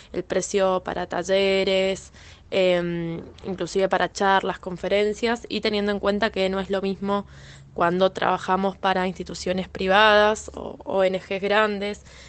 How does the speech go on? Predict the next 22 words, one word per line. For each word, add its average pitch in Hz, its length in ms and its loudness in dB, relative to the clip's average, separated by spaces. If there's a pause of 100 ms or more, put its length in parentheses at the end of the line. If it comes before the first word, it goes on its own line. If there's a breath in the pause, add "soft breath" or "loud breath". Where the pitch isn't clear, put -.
(140 loud breath)
que 190 200 4
cuando 196 240 2
trabajamos 185 440 0
con 185 160 -8
individuos. 170 720 -4 (640 loud breath)
Em, 202 800 2
este 226 200 0
tarifario 220 560 2
surgió 220 800 2
el 196 140 0
año 208 200 2
pasado, 269 800 2
eh, 170 500 -8
la 180 80 -2
Unión 190 320 -2
de 202 60 -4
Escritores 208 420 -2
y 202 60 -2
Escritoras 208 680 -2 (440 loud breath)
en 190 180 -2
Buenos 185 360 -2
Aires, 226 760 0